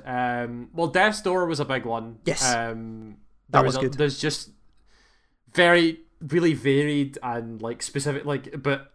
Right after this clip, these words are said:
Speaker 1: a lot of it is very much my, like, folk level mind of, like,
Speaker 2: Yep.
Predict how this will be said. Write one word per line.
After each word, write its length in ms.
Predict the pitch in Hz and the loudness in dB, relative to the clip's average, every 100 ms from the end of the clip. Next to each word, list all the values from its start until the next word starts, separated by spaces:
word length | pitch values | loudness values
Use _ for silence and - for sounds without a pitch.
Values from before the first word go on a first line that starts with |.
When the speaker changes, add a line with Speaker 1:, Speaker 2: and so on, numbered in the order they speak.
| _ | _
Speaker 1:
a 80 | 156 | -2
lot 260 | 139 147 139 | 2 2 2
of 100 | 139 | 0
it 160 | 143 143 | -2 0
is 200 | 139 117 | -4 -2
very 320 | 117 127 131 | -2 0 0
much 300 | 127 127 - | -2 -6 -6
my, 420 | 127 120 123 117 110 _ _ _ 151 | -4 -2 -2 -4 -8 _ _ _ -8
like, 160 | 135 - | -8 -8
folk 440 | - 131 127 - | -6 -4 -4 -4
level 280 | 135 131 127 | -4 -2 -4
mind 420 | 117 123 139 135 | -2 -2 -2 -2
of, 200 | 135 113 | -4 -2
like, 80 | 113 | 4
Speaker 2:
Yep. 180 | 170 | 4